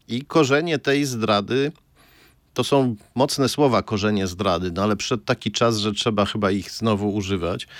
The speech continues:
Korzenie tej zdrady są opisane w książce Kaczyński i jego pajęczyna.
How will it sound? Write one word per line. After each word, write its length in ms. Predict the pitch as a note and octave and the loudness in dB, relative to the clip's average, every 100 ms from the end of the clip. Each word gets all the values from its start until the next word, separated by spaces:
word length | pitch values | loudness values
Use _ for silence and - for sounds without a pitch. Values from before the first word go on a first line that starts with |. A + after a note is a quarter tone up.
| - - | -16 -8
Korzenie 420 | - A#2 D3+ F3 | 0 2 4 2
tej 220 | - B2 A2+ | 2 0 0
zdrady 520 | G#2 A#2 A#2 A#2 D3 | 0 2 2 2 -2
są 320 | - B2 C3+ | 0 -2 -2
opisane 580 | A#2+ - A#2 A#2+ B2 A#2 | -6 -6 -2 0 0 -2
w 60 | |
książce 500 | - A#2+ A#2 - A#2+ | -4 -2 -2 -2 -4
Kaczyński 580 | G#2 G#2+ - A#2 - - | 0 -2 -2 -4 -6 -8
i 100 | G#2+ | -4
jego 240 | G#2 G#2+ G2+ | -2 -2 -2
pajęczyna. 680 | G#2 G2 G2+ - F2+ E2+ | -2 -2 -4 -4 -6 -6